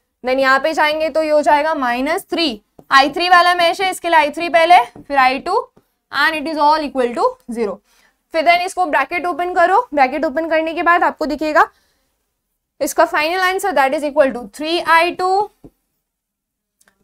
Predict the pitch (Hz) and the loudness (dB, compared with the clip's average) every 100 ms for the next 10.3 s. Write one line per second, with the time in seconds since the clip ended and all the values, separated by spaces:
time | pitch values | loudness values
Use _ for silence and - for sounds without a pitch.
0 | _ 254 262 294 320 330 302 302 311 311 | _ -2 -2 -2 -4 -4 -2 2 4 4
1 | 302 302 330 330 370 _ _ _ _ _ | 2 -4 -6 -6 -8 _ _ _ _ _
2 | _ _ _ _ _ 254 - 262 262 285 | _ _ _ _ _ -14 -6 -4 -2 -6
3 | 294 269 254 254 226 214 214 220 214 269 | -2 2 2 0 -10 -12 -14 -14 -10 -6
4 | 277 320 311 311 302 254 269 269 311 285 | -4 -4 -2 -2 -4 -6 -8 -6 -8 -4
5 | 269 277 359 - _ _ _ _ _ _ | -2 0 0 -4 _ _ _ _ _ _
6 | _ _ _ _ _ _ _ _ _ _ | _ _ _ _ _ _ _ _ _ _
7 | - 320 302 220 214 - 208 202 _ _ | -2 0 0 -2 -6 -12 -14 -16 _ _
8 | - 277 392 554 _ _ _ - 247 277 | -12 -4 -2 -4 _ _ _ -2 -2 0
9 | 302 294 302 302 294 302 302 311 240 285 | -2 -2 -4 -6 -2 -2 -2 -2 -2 -2
10 | 349 359 381 | 0 0 0